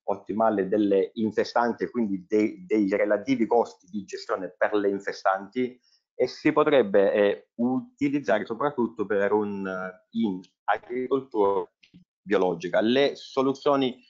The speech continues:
adottate e testate sono tra le più varie, dal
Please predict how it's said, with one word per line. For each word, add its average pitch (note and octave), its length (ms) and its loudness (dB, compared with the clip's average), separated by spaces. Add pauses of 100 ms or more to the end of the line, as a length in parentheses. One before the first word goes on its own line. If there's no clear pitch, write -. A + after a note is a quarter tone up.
adottate B2 760 4
e A#2+ 160 -8
testate C3 480 0
sono G#2 240 -10
tra G#2 100 -4
le A2 300 0
più G2+ 200 -10
varie, F#2 460 2
dal F#2+ 240 -6